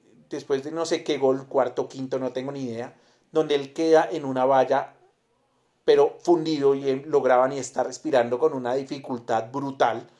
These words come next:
porque está corriendo solo, o sea, porque desafortunadamente ese partido todo se dio mal, es que hasta Ter Stegen jugó mal, pero es que el vestuario venía partido, o sea,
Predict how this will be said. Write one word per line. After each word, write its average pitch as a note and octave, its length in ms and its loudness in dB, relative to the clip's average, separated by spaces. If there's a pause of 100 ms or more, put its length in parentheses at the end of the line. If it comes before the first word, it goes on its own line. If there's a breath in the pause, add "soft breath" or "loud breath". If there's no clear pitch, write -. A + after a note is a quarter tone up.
(680 soft breath)
porque D#3 200 0
está D#3 200 0
corriendo D3+ 400 0
solo, D#3+ 360 2
o - 880 -18
sea, D3+ 160 2
porque C#3 500 -6 (160)
desafortunadamente D3 840 0
ese G3 100 2
partido E3+ 320 -2
todo F#3 180 2
se F#3+ 140 4
dio D3 160 2
mal, D#3+ 180 -2
es - 120 -4
que - 80 -6
hasta F3 220 -4
Ter D#3+ 160 -4
Stegen D3 340 -10
jugó C#3+ 240 -4
mal, C3+ 260 -4
pero F3 180 0
es C3 120 -4
que - 140 -12
el C#3 140 -8 (120)
vestuario C#3+ 440 0
venía C#3 280 0
partido, C3 480 -2
o B2 40 -6
sea, A2 240 -8